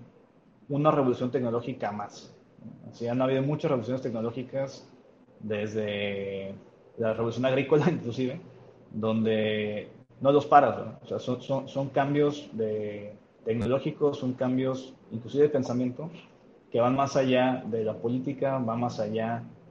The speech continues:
de, de, de la visión de corto plazo, ¿no? Eh, y, y la, la, la revolución de las energías limpias es lo que su nombre dice, es una revolución.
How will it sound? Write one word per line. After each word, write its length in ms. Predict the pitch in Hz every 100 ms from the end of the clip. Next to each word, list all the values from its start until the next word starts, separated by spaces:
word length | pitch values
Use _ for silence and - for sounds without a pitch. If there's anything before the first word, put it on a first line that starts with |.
| -
de, 260 | 110 110 104
de, 680 | 107 110 107 104 104 104 - -
de 180 | 113 110
la 100 | 110
visión 280 | 110 123 127
de 80 |
corto 240 | 123 117 117
plazo, 260 | - - -
¿no? 220 | 113 - -
Eh, 200 | - - - -
y, 220 | 120 117 123
y 40 |
la, 340 | 117 113 110 -
la, 240 | 113 107 107
la 120 | 117
revolución 560 | 113 117 120 120 135 143
de 80 | 147
las 160 | 131
energías 320 | 117 110 123 120
limpias 680 | 123 120 131 131 - - _ _ _ _ _ -
es 220 | 110 120
lo 160 | 139 131
que 100 | 139
su 120 | 127
nombre 240 | 123 135 151
dice, 160 | 160
es 80 | 131
una 140 | 143
revolución. 520 | 147 120 113 113 139